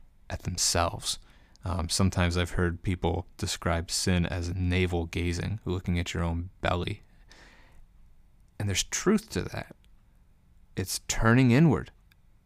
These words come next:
is the, the famous way I think Luther and many of the reformers liked to talk about our sin. It turns us in on ourselves, whereas we have been called to turn outward.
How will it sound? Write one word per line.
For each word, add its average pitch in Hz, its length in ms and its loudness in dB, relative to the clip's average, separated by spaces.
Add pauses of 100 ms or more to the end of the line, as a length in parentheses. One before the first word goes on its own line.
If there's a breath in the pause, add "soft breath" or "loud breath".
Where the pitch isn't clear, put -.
(220)
is 90 220 -6
the, 90 280 -2
the 92 120 -6
famous 90 460 -2
way 90 160 -2
I 85 40 -2
think 92 260 -4
Luther 95 320 0
and 87 120 0
many 87 180 2
of 85 60 -2
the 87 60 -2
reformers 90 640 0
liked 85 320 -6 (120)
to - 100 -6
talk 90 360 -6
about 87 280 -6
our 82 180 -10
sin. 110 380 0 (340 loud breath)
It - 200 -12
turns 110 360 2
us 101 240 -2
in 101 160 0
on 92 120 0
ourselves, 92 560 -2
whereas 90 280 -4
we 95 120 -2
have 92 120 -8
been 87 160 -2
called 101 520 -2
to - 80 -12
turn 92 360 -4
outward. 95 440 0